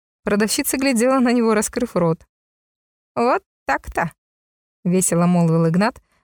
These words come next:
заметив ее реакцию, когда Виктор Алексеевич расплатился и приобрел еще несколько пластиковых стаканчиков.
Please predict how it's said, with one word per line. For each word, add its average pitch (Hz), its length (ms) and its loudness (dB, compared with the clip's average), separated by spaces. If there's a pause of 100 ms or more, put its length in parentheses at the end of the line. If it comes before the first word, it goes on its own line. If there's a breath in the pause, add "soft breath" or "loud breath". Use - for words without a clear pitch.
(160)
заметив 202 480 0
ее 196 180 2
реакцию, 165 540 0
когда 170 260 0
Виктор 165 340 0
Алексеевич 202 580 -2
расплатился 190 680 -2
и 277 120 2
приобрел 269 680 0
еще 233 320 0
несколько 220 500 -2
пластиковых 202 640 -2
стаканчиков. 175 720 -4